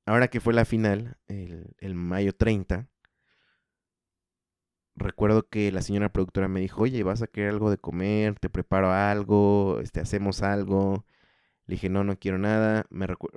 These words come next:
recuerdo que me dijo, "Oye, te traje una cerveza, ¿quieres?". Dije, "No, no quiero nada". Ella me lavó mi, mi, bueno, me lavó, que, que echó a lavar mi, mi playera del Cruz Azul, y como que me la fue a dejar ahí, yo nada más la tenía como hecha bolas.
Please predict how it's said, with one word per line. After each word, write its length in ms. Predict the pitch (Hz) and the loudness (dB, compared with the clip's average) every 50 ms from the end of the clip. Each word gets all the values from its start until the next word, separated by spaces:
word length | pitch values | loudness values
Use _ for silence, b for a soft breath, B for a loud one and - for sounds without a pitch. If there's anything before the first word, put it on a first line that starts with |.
| 82 78 | -8 -8
recuerdo 360 | 85 92 - 107 110 110 - | -6 -4 -2 0 0 0 0
que 100 | - 101 | 0 -4
me 120 | 92 95 92 | -4 -2 -4
dijo, 180 | 98 - 110 | -4 -4 -4
"Oye, 140 | 110 104 95 | -4 -4 -4
te 140 | - 90 85 | -4 -6 -6
traje 220 | - 85 90 92 95 | -6 -6 -6 -4 -2
una 180 | 92 92 92 | -2 0 0
cerveza, 500 | 95 95 92 95 104 107 113 107 - 98 | 0 0 0 2 2 2 2 2 0 -4
¿quieres?". 300 | - - 107 104 101 95 | -4 -2 -2 -2 -2 -4
Dije, 160 | 92 - - - | -6 -10 -14 -10
"No, 120 | 87 87 92 | -8 -6 -4
no 120 | 95 92 - | -4 -6 -6
quiero 220 | - 95 90 87 90 | -4 -4 -2 0 0
nada". 340 | 95 95 98 95 95 101 - b b b b b b b b b - | 2 2 2 2 0 0 -4 b b b b b b b b b 0
Ella 220 | 113 120 127 135 123 | 2 4 6 6 4
me 120 | 117 104 | 4 2
lavó 260 | 101 95 95 101 107 | 0 2 2 2 2
mi, 300 | 117 117 113 110 104 67 - 65 | 2 2 0 0 -2 -4 -6 -8
mi, 800 | 92 98 98 95 95 92 92 92 92 90 87 87 87 85 85 87 90 _ _ _ _ - - - | -6 -4 -4 -4 -2 -4 -4 -4 -4 -6 -6 -6 -8 -8 -10 -14 -18 _ _ _ _ -14 -10 -8
bueno, 260 | 92 98 98 90 78 | -6 -6 -6 -6 -8
me 120 | 80 80 | -8 -8
lavó, 300 | 80 80 82 87 87 87 - - - _ | -8 -6 -4 -4 -4 -4 -6 -12 -18 _
que, 240 | - 76 73 - _ _ | -14 -14 -14 -16 _ _
que 80 | - 78 | -16 -14
echó 180 | - - - 104 | -8 -4 -2 0
a 40 | |
lavar 440 | 104 110 107 101 98 98 98 98 101 | 2 2 2 2 2 2 0 0 -2
mi, 300 | 104 95 92 80 82 82 - | -4 -6 -8 -8 -8 -10 -14
mi 220 | - 98 87 87 85 | -14 -12 -12 -12 -10
playera 420 | - - 87 85 85 92 95 98 | -8 -8 -6 -4 -2 -2 -2 -2
del 140 | 98 92 90 | -2 -4 -6
Cruz 220 | - - 87 87 - | -8 -10 -8 -8 -6
Azul, 540 | 87 85 - - 104 107 107 110 107 107 - b b b b b b b b b b b b _ | -8 -6 -2 0 2 4 4 4 4 2 -2 b b b b b b b b b b b b _
y 100 | - - | -18 -10
como 220 | - 104 101 101 - | -4 -4 -4 -2 -2
que 120 | - 104 | -2 -2
me 100 | 101 101 | 0 0
la 100 | 101 95 | 0 -2
fue 160 | 92 - 107 113 | 0 2 2 2
a 20 | |
dejar 240 | 117 110 - 113 110 | 2 2 0 2 2
ahí, 420 | 107 104 107 113 117 123 131 - - | 2 2 2 2 2 0 -2 -2 -4
yo 140 | 90 104 110 | -2 0 2
nada 160 | 120 120 117 | 2 2 2
más 160 | 117 120 120 | 2 2 2
la 100 | 117 120 - | 2 2 2
tenía 380 | - 104 101 104 107 110 113 - | 2 2 2 2 2 2 0 0
como 220 | - 104 98 95 | 0 0 2 0
hecha 220 | 98 - - 117 104 | 0 2 2 0 2
bolas. 680 | 98 98 101 110 107 104 104 104 123 - - - _ | 2 2 2 4 2 2 0 -2 -4 -6 -10 -14 _